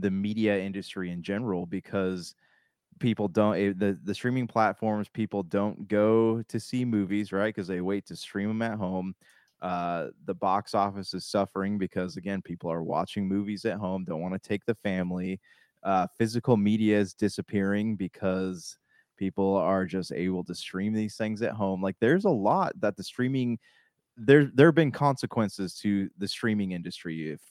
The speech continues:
for sure that people just haven't thought about. And I, I think as long as those streaming platforms are in service, we're gonna keep finding this, uh, this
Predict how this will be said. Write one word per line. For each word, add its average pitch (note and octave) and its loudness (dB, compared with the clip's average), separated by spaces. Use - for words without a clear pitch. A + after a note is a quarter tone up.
for G#2+ 4
sure G2 -2
that F2 -4
people F#2+ -6
just F#2 -12
haven't G2 -4
thought A#2+ 2
about. F2+ -2
And F2 -4
I, F2 -2
I F#2 -8
think G2+ -8
as F2 -8
long G2+ 0
as F2+ -4
those F#2 -4
streaming G#2 -6
platforms F3+ -4
are F2+ -4
in F3 -10
service, B2 -2
we're A#2+ 2
gonna D3+ 2
keep - -6
finding C#3+ 0
this, B2+ 0
uh, A#2 4
this A2+ 0